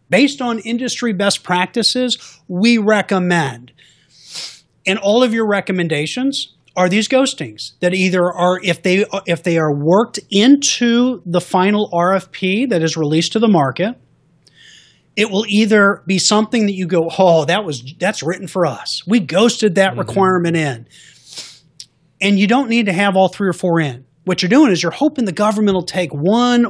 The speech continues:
Speaker 1: or two. Most companies will ghost about three or four, uh, you know, strengths or, or competition weaknesses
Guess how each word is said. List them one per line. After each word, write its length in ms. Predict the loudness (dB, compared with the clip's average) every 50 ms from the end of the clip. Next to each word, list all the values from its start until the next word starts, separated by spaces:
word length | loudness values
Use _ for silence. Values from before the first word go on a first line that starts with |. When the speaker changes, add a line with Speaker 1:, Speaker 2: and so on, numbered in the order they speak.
| 0
Speaker 1:
or 260 | 0 2 4 4 2 0
two. 840 | -2 _ -4 -2 0 0 2 4 4 4 6 6 4 4 0 -4 _ _ _ _ _ _ _ _
Most 200 | 2 2 2 4
companies 440 | 2 2 0 2 2 0 2 2 2
will 100 | -2 0
ghost 340 | 2 2 2 0 0 -2 -2
about 280 | -2 -2 -2 -2 -4
three 280 | -8 -6 -4 -2 0 0
or 100 | 0 -2
four, 640 | -4 -2 0 0 2 2 2 2 2 0 0 -2 -6 -18 -20 _ _ _ _ _ _ -20 -10
uh, 480 | -4 0 2 2 2 2 2 0 -2 -4 -6 -10 -12
you 140 | -8 -6 -4
know, 140 | -4 -4 -4
strengths 600 | -6 -6 -4 0 2 2 2 0 -2 -4 -8 -8
or, 220 | -8 -8 -8 -8 -6
or 140 | -6 -6 -6
competition 640 | -4 -2 -2 -2 -2 -4 -4 -4 -2 -2 -2 -2 0
weaknesses 760 | 0 0 0 0 -2 -2 -2 0 0 2 2 2 2 0